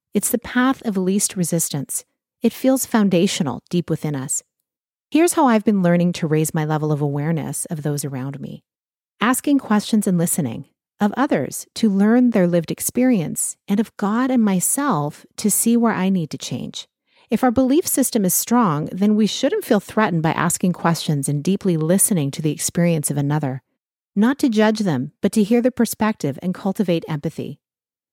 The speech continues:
Does asking the question and listening with kindness mean that we've thrown out all of our belief systems?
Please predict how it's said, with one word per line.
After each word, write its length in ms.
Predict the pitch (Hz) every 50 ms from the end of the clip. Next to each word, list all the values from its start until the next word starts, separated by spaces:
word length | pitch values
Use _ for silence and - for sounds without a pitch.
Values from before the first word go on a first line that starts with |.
| _ _
Does 160 | - 247 247 220
asking 440 | 214 240 277 320 - - 427 403
the 100 | 370 302
question 440 | - - 214 196 190 - - 226 208
and 200 | 208 180 175 170
listening 340 | 165 180 - - 214 202 190
with 140 | 180 180 -
kindness 580 | - - 180 170 175 170 175 190 185 - -
mean 280 | 185 170 185 196 208 208
that 120 | 208 -
we've 160 | - 165 156 -
thrown 460 | - - - - 190 185 185 196 196
out 120 | 185 185 -
all 220 | - 156 156 170
of 80 | 185 175
our 100 | 185 170
belief 260 | - 165 156 170 170
systems? 560 | - - 240 - - 294 302 339 349 - -